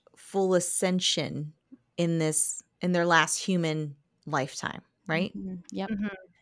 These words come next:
Speaker 1: That's the type
Speaker 3: They
Speaker 1: of ascended masters we're talking about today.
Speaker 2: Yeah.
Speaker 3: Yes. And they embodied the concept of God within them in
Speaker 2: Mm-hmm.
Speaker 3: this life, a hun-, like, fully.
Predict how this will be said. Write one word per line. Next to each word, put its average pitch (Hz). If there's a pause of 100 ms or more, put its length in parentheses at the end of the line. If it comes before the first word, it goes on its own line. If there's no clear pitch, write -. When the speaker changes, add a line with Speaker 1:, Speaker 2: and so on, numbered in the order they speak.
(140)
Speaker 1:
That's 185
the 214
type 214
Speaker 3:
They 196
Speaker 1:
of 185
ascended 190
masters 175
we're 170
talking 165
about 156 (160)
today. 139 (300)
Speaker 2:
Yeah. 226
Speaker 3:
Yes. - (100)
And 196
they 180 (140)
embodied 180 (500)
the 180
concept 175
of 151 (1000)
God 160
within 170
them 202 (460)
in 190
Speaker 2:
Mm-hmm. 180
Speaker 3:
this 175
life, 160 (260)
a -
hun-, 202
like, 160
fully. -